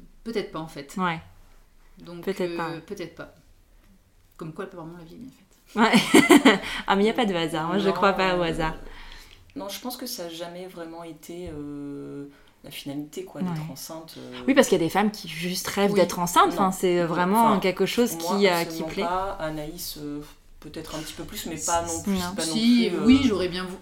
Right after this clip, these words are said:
Speaker 1: enfin, je pense, euh, tout le monde a envie d'avoir un enfant qui lui ressemble un petit peu, avec les traits,
Speaker 2: Ouais,
Speaker 1: des
Speaker 2: c'est plutôt cet aspect-là,
Speaker 1: Oui,
Speaker 2: du
Speaker 1: cet
Speaker 2: coup.
Speaker 1: aspect-là.
Speaker 2: Ouais.
Speaker 1: Pas, je, je pense pas avoir fantasmé la, le fait d'avoir un ventre rond
Speaker 2: Ouais.
Speaker 1: et de sentir, euh, l'enfant bouger,
Speaker 2: D'accord.
Speaker 1: en fait. Ouais.
Speaker 2: Ouais, c'était vraiment l'aspect, euh, plus génétique, finalement,
Speaker 1: Exactement,
Speaker 2: que,
Speaker 1: ouais.
Speaker 2: euh,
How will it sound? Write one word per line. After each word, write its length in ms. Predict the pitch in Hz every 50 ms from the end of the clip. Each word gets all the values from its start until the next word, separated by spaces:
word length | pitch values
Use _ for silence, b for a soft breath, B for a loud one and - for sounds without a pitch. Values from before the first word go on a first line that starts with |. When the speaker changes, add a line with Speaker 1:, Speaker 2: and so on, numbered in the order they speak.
| -
Speaker 1:
enfin, 320 | 170 - - 165 160 156 160
je 80 | 156 - -
pense, 340 | - 208 208 214 208 - -
euh, 340 | 180 170 160 160 160 160 160 156
tout 100 | - 165
le 60 | 165
monde 120 | 175 180 160
a 40 | 156
envie 220 | 151 156 156 170
d'avoir 280 | 170 156 143 160 156 156
un 140 | 156 160 156 160
enfant 420 | 160 156 - - 175 175 175 180 185 185
qui 100 | - 151
lui 80 | 147 156
ressemble 220 | - - 165 156 151
un 80 | 156
petit 200 | 156 156 - 180
peu, 260 | 170 - - 202 202 190
avec 220 | 165 151 143 -
les 140 | - 160 156
traits, 240 | - - - 202 202
Speaker 2:
Ouais, 220 | 208 196 190 170
Speaker 1:
des 120 | 185 190 185
Speaker 2:
c'est 160 | - 233 233 -
plutôt 220 | 285 269 - 311
cet 80 | 285 -
aspect-là, 460 | 262 254 - - 247 233 208 175 190
Speaker 1:
Oui, 100 | 220 233
Speaker 2:
du 60 | 208 196
Speaker 1:
cet 140 | 202 190 202
Speaker 2:
coup. 80 | 208
Speaker 1:
aspect-là. 240 | 196 185 202 190 208
Speaker 2:
Ouais. 100 | 208 185
Speaker 1:
Pas, 220 | 220 226 226 220 214
je, 340 | 196 196 196 190 185 185
je 160 | 180 190 - -
pense 200 | - 214 208 -
pas 100 | - 233
avoir 160 | 214 214 208
fantasmé 640 | - - - 214 208 214 202 190 190 190 196 208 214
la, 380 | 208 196 180 170 165 165 165 165
le 80 | 165 165
fait 220 | - - 196 190
d'avoir 400 | 180 170 165 160 170 170 160 165
un 80 | 160 156
ventre 340 | 165 165 165 - - 170
rond 320 | 160 151 156 180 196 214 202
Speaker 2:
Ouais. 120 | 185 170
Speaker 1:
et 40 | 151
de 40 | 156
sentir, 420 | - 165 156 - - - 185 175
euh, 840 | 160 160 156 160 160 156 151 - - - - - - - - - 147
l'enfant 340 | 156 160 160 - - - 180
bouger, 240 | 170 170 180 202 196
Speaker 2:
D'accord. 240 | 202 190 190 190 165
Speaker 1:
en 320 | - - - - - -
fait. 420 | - - - - _ - - - 180
Ouais. 60 | 170
Speaker 2:
Ouais, 60 | - -
c'était 240 | - - - - 175
vraiment 380 | 165 170 170 175 180 185 190 185
l'aspect, 460 | 170 160 156 - - - 180 180 170
euh, 40 | 165
plus 220 | 170 - 202 185
génétique, 440 | 175 190 185 185 185 185 - 247 208
finalement, 600 | - - 202 196 180 175 190 190 190 196 208 214 220
Speaker 1:
Exactement, 40 |
Speaker 2:
que, 140 | 208 - - 190
Speaker 1:
ouais. 600 | 185 190 185 175 170 165 160 156 160 160
Speaker 2:
euh, 20 | 160